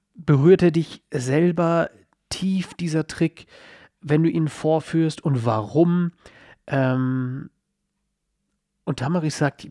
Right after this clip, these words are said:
Je mehr du über so einen Trick weißt, je mehr du darüber weißt, wo der herkommt, was der, was der vorher war, wo die Reise hinging mit dem Trick, desto mehr merken das die Leute und desto mehr werden sie emotional tief berührt.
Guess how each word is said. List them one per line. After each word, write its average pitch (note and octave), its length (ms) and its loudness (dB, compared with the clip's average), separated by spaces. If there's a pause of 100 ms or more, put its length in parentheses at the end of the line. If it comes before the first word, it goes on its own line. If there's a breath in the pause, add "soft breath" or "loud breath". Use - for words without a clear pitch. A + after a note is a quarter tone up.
(140)
Je C3+ 100 -6
mehr C3+ 360 0
du G3 80 -2
über F3 220 -2
so E3+ 80 -4
einen D3+ 160 -6
Trick - 200 -10
weißt, - 380 -8 (500 loud breath)
je - 140 -4
mehr C#3 220 4
du E3 140 -4
darüber C#3+ 460 2
weißt, B2 240 -2
wo A#2+ 60 -2
der G#2+ 120 -6
herkommt, A#2+ 340 -6
was G#2+ 120 -8
der, A2+ 360 -6
was - 160 -12
der C3 100 -2
vorher A2 420 -2
war, C3 360 0
wo B2+ 80 2
die B2+ 140 0
Reise A#2+ 340 0
hinging D#3 400 2
mit A#2+ 160 -2
dem A#2+ 120 -6
Trick, - 300 -16 (640 loud breath)
desto C3+ 220 -4
mehr A2+ 180 -2
merken C3 380 -2
das C#3+ 140 -4
die D3 120 -4
Leute C3 400 -4
und A3 200 -2
desto D#3+ 220 2
mehr C3+ 280 8
werden C3 240 4
sie C3+ 440 4
emotional C3 800 0 (440)
tief D#3+ 400 -6 (100)
berührt. B2 640 0